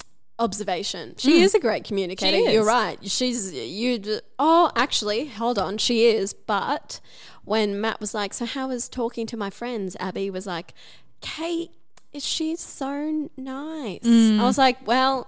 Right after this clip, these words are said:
Speaker 1: you don't like her. You've literally told
Speaker 2: Yeah.
Speaker 1: millions of Australians this, but you haven't told your boyfriend."
Speaker 2: Yeah.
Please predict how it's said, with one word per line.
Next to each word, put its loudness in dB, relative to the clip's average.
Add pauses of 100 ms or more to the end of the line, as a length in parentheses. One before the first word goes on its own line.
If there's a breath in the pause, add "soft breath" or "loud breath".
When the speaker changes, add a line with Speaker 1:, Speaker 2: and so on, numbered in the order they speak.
(120)
Speaker 1:
you 2
don't -2
like -2
her. -6
You've -8
literally 0
told -4
Speaker 2:
Yeah. 0
Speaker 1:
millions 4
of 0
Australians -2
this, -8
but -4
you -2
haven't -4
told -6
your -12
boyfriend." -8
Speaker 2:
Yeah. 0